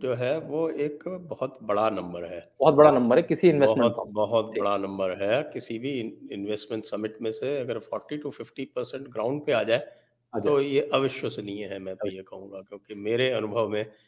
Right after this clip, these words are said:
Speaker 1: ये आंकड़ा कभी भी, कम से कम मेरे प्रदेश में, दस प्रतिशत के पार नहीं गया।
Speaker 2: नहीं रहा।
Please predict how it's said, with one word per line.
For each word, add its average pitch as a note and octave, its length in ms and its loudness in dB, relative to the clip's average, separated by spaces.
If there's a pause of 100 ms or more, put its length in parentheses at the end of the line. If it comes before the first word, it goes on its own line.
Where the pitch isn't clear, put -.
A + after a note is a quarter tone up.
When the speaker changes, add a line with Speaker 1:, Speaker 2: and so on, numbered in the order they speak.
(220)
Speaker 1:
ये A2 220 -2
आंकड़ा G#2 360 -2
कभी G#2 320 -8
भी, G2+ 240 -8 (140)
कम A#2+ 100 -4
से A#2 140 -8
कम G2+ 280 -8 (140)
मेरे A#2+ 200 2
प्रदेश G#2+ 440 -6
में, G#2+ 100 -8 (320)
दस A2+ 180 -2
प्रतिशत - 460 -12
के F#2+ 60 -12
पार F#2 300 -12
नहीं F2+ 240 -16
गया। E2 160 -16
Speaker 2:
नहीं G#2+ 220 2
रहा। - 160 -14